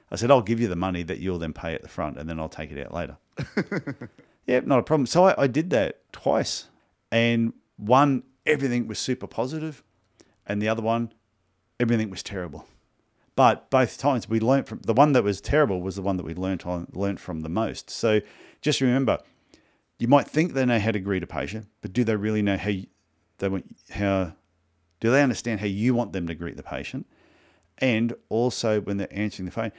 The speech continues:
how do they answer the telephone? Are they giving the correct information? Throw some questions at them about some things, some odd questions that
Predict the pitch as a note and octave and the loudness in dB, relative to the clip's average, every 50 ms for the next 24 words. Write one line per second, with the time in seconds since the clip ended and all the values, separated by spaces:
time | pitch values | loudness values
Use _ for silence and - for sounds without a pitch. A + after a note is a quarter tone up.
0 | - _ _ - - - G2 A2+ B2+ A#2 F#2+ F#2+ G#2 G2+ F2 D#2 E2 F2 F#2 G2+ | -18 _ _ -8 -6 -4 -4 -2 -4 -4 -4 -2 -2 -2 -2 -2 -4 -4 -4 -6
1 | G2+ A2 - _ - E2 F#2 F#2 - - D#2+ F2 E2+ - F#2 - A#2 A2+ G#2+ E2+ | -8 -12 -16 _ -10 -8 -8 -6 -6 -8 -10 -10 -10 -8 -8 -8 -8 -6 -8 -8
2 | - - - G2+ F#2+ G#2 F#2+ F2+ F#2+ G2+ G#2+ A2+ C3+ C3 A#2+ A2+ - - - G#2+ | -8 -8 -6 -4 -4 -4 -4 -4 -4 -2 2 4 4 4 4 2 0 -4 -6 -8
3 | F#2+ - - F2 F2+ - - D#2 D#2+ D#2+ E2 D#2 - - C#2+ - - _ - _ | -8 -8 -8 -10 -10 -8 -8 -10 -8 -8 -8 -10 -10 -10 -12 -12 -14 _ -20 _
4 | - _ _ _ _ _ _ _ _ _ _ - - - - C#3+ F3 F3 - C3+ | -20 _ _ _ _ _ _ _ _ _ _ -16 -10 -4 0 2 2 2 2 0
5 | B2+ - - C3+ C3+ - - - D3+ B2 B2 A2 G2+ F#2 F2+ E2+ G2+ G2 F#2 - | -2 -2 -2 -4 -6 -4 -4 -4 -4 -2 -2 -2 -2 -2 -4 -4 -4 -4 -6 -6
6 | - - - G2 - - - A#2 A#2 A#2+ A#2 A#2 A2+ G#2+ - G#2 G2 F#2 - - | -10 -10 -10 -10 -10 -6 -2 0 2 2 2 2 0 -2 -4 -4 -6 -6 -8 -14
7 | - - _ _ _ _ _ - C3+ D3+ E3 D3 A#2 - - - C#3+ C3+ - - | -20 -20 _ _ _ _ _ 2 4 4 4 4 0 -6 -4 -4 -4 -4 -2 -2
8 | B2 G#2+ - A2 F#2 C#2 | -2 0 0 -2 -2 -4